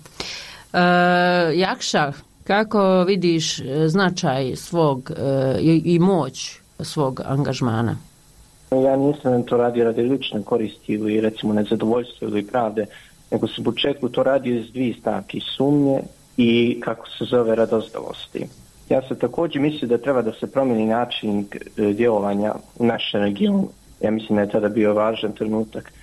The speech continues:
Speaker 2: kada sam shvatio značaj aktivizma. Ja mislim da za Crnu Goru je aktivizam jedna od najvažnijih stavki koje mora da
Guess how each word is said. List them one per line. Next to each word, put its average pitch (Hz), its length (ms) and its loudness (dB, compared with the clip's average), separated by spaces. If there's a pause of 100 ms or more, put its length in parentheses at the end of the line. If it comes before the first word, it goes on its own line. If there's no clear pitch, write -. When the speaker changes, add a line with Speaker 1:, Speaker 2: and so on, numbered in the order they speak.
(120)
Speaker 2:
kada 107 220 2
sam 110 100 -6
shvatio 113 380 0
značaj 110 420 -2
aktivizma. 110 600 -6 (180)
Ja 113 140 0
mislim 123 280 -2
da 110 80 2 (400)
za 113 180 0 (100)
Crnu 127 240 2
Goru 120 300 0
je 113 180 2
aktivizam 117 500 -2
jedna 117 160 2
od 117 60 2
najvažnijih 113 680 -2
stavki 113 360 -6
koje - 180 0
mora 104 320 2
da 110 220 0